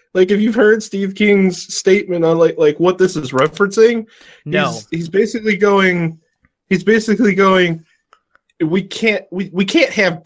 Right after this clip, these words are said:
Speaker 1: like, minorities coming into this country.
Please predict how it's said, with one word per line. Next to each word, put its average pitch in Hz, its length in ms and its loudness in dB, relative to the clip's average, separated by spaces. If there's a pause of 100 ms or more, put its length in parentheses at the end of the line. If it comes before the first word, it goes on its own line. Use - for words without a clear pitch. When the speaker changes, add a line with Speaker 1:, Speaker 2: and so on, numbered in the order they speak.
(160)
Speaker 1:
like, 151 400 -2 (460)
minorities 143 1200 -2
coming 165 320 -2
into 156 180 -2
this 143 200 -4
country. 320 560 -2